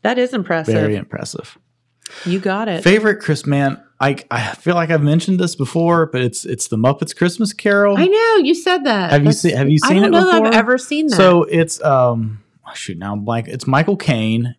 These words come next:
Speaker 2: is Scrooge.
Speaker 1: Okay.
Speaker 2: And he just plays it, like, super straight. And, like, everything else is so wacky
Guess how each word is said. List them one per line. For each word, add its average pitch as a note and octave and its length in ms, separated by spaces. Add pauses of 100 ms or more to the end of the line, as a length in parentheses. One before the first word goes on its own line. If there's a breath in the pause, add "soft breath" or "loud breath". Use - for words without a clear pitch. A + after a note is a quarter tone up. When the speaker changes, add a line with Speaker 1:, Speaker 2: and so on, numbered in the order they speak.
Speaker 2:
is A2 360
Scrooge. G#2 720 (340)
Speaker 1:
Okay. F#3+ 460
Speaker 2:
And C3 80
he D#3+ 160
just A3 260
plays C3+ 380
it, C3+ 160
like, A#2 460 (500)
super C#3+ 460
straight. - 480 (360 soft breath)
And, C#3+ 120
like, C3+ 160
everything F3+ 560
else C#3+ 240
is A2 120
so C3 300
wacky A#2+ 720